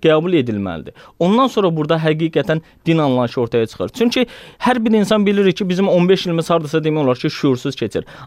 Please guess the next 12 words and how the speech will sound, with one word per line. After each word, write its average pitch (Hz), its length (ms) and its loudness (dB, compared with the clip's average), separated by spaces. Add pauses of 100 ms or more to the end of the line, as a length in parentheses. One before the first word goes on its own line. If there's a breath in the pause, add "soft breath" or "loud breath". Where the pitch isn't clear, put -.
Anadan 180 480 0
doğulandan 170 540 0 (680)
müəyyən 160 460 2
yaş 156 180 0
həddinə 143 320 0
qədər 135 280 2
biz 147 160 -4
acizliyimizi 139 720 2
bildiririk. 120 320 0
Sonra 160 240 2
üç-dörd - 300 -2
nəfərin 143 340 0